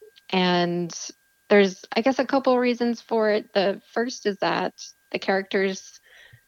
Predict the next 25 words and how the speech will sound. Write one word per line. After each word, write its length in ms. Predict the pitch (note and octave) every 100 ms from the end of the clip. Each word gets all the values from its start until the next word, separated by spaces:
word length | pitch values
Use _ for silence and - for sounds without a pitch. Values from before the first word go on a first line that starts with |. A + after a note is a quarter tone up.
| _ -
and 120 | F#3
the 60 | E3+
setting 460 | - B2 B2+ G3 G3
came 340 | - F3 F3+
really 260 | F3+ F3+ F3
quickly 420 | F#3 F3+ F#3 F3
and 100 | E3+
really 240 | E3+ E3+
easily 460 | F#3 F3 G3 B3 D4+
to 120 | -
me, 260 | C#4+ F4 G4 -
which 200 | G3+ -
was 180 | G#3+ G#3
really 240 | G3 G3+
nice. 380 | G3 G#3 G4 - - - -
<laughs> 80 | A3 - - F3 -
Um, 520 | A#3 G#3+ F#3 E3+ G3 - A3+
and 400 | A3+ A#3 A#3 -
it 160 | A#3 A3
just, 240 | D4+ - -
it 120 | A#3+
has, 240 | B3 D4 D#4
like, 140 | D4
a 80 | A#3+
sweet 440 | - A3 A#3+ A#3